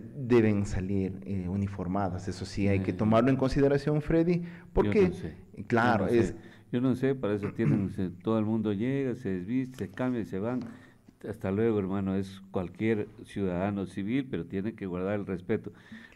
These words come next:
Speaker 2: Pero
Speaker 1: Obviamente,
Speaker 2: hasta que,
Speaker 1: eso
Speaker 2: hasta que
Speaker 1: sí.
Speaker 2: llegue a su, a su casa, ese hombre recorre todo, va por todas las calles exponiéndose ahí con su uniforme, sin armas, un hombre inerme, ¿no?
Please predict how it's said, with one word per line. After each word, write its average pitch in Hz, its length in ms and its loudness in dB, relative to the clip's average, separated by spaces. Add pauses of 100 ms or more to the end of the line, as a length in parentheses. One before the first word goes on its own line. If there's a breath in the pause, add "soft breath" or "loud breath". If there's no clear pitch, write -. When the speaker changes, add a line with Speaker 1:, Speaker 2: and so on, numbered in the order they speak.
(140 loud breath)
Speaker 2:
Pero 127 180 6
Speaker 1:
Obviamente, 123 560 4
Speaker 2:
hasta 107 120 0
que, 117 80 -2
Speaker 1:
eso - 0 -
Speaker 2:
hasta 110 120 -4
que 107 120 2
Speaker 1:
sí. - 20 4
Speaker 2:
llegue 165 320 6
a 151 80 4
su, 135 360 0
a 120 100 2
su 127 240 -4
casa, 143 260 2
ese 135 180 -2
hombre 147 200 0
recorre 131 520 0
todo, 147 440 4
va 127 220 0
por 113 200 -2
todas 135 240 0
las 113 160 -2
calles 131 400 0
exponiéndose 120 800 0
ahí 110 200 0
con 110 240 -2 (320 loud breath)
su 131 200 -2
uniforme, 117 600 2
sin 123 320 -2
armas, 120 460 0 (240)
un 196 240 2
hombre 175 240 4
inerme, 98 580 2
¿no? 107 280 0